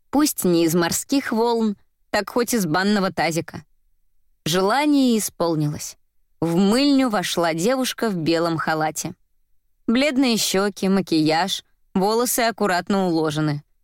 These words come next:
Без делового костюма представитель косметической компании Светлана Микова выглядела не так официально. Скорее, растерянно.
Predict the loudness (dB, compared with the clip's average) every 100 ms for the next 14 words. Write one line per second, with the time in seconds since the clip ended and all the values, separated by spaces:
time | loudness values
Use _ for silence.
0 | _ -2 0 0 0 0 0 0 -2 -2
1 | -4 -2 0 0 0 -2 -4 -2 0 0
2 | -2 -2 -2 0 0 0 -4 -4 -2 -2
3 | 0 -2 -2 -2 0 -2 -2 -4 0 0
4 | 0 0 2 0 0 -4 -4 -8 _ -4
5 | 0 0 0 0 2 2 2 2 -2 -2
6 | -6 -4 -2 -2 -4 -12 _ _ _ _
7 | -12 -2 0 2 2 2 -2 -2 -2 -2
8 | -4 -6